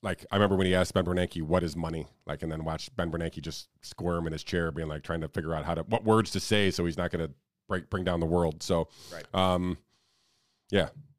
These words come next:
Speaker 1: Go Javier Milei.
Speaker 2: He did raise and he did wave the Israel flag, like, day two.
Speaker 1: Yeah, well, I mean, that seems to be
Speaker 2: The
Speaker 1: common.
Speaker 2: cause du jour.
Speaker 1: Yeah. So, again, who knows how it's gonna unfold, but right now,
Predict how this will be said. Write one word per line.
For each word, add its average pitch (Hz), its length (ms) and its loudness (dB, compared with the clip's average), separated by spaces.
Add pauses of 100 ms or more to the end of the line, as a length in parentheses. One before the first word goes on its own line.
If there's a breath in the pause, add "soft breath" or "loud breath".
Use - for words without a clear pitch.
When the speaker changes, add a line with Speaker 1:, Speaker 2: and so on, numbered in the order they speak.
(1200 loud breath)
Speaker 1:
Go 143 220 10
Javier 147 340 8
Milei. 143 360 6 (720)
Speaker 2:
He 170 140 -4
did 196 180 -2
raise 165 360 -2
and 139 180 -6
he 147 140 -4
did 143 240 -8
wave 131 260 -4
the 113 140 -10
Israel 104 320 -8
flag, 98 440 -4
like, 90 220 -10
day 95 180 -8
two. 85 380 -8 (360 soft breath)
Speaker 1:
Yeah, 78 220 -6
well, 92 240 -2
I 87 40 -2
mean, 85 120 -2
that 82 140 -6
seems 78 180 -6
to - 80 -10
be 73 240 -8 (840)
Speaker 2:
The 226 100 -6
Speaker 1:
common. 156 160 -2
Speaker 2:
cause 135 240 -2
du 135 120 -10
jour. 127 360 -8
Speaker 1:
Yeah. 78 200 -8 (560)
So, - 160 -16 (460)
again, 104 260 2 (800 soft breath)
who 220 140 8
knows 165 280 8
how 147 120 8
it's 135 100 2
gonna 131 200 6
unfold, 127 460 6
but 98 260 4 (160)
right 139 200 4
now, 135 380 6